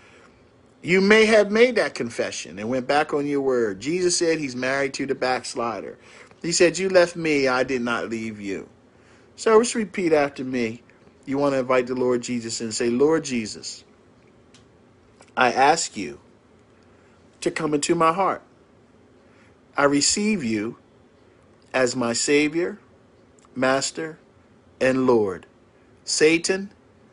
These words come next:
you no longer have a stronghold on me. In Jesus' name, amen." Hey,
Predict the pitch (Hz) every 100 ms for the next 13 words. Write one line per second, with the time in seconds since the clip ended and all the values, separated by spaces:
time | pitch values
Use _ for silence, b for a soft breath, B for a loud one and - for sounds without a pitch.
0 | _ _ _ 117 127 127 151 180 156 135
1 | 120 131 147 _ _ _ _ _ _ _
2 | - 123 113 - - 147 147 131 117 101
3 | 92 95 _ _ _ _ _ _ 113 123
4 | 131 131 107 87 82 - _ - _ _
5 | _ - 113 98 107 113 123 117 110 87
6 | 80 78 - _ _ 113 123 139 143 135
7 | 113 117 127 135 113 B B B - 247
8 | 254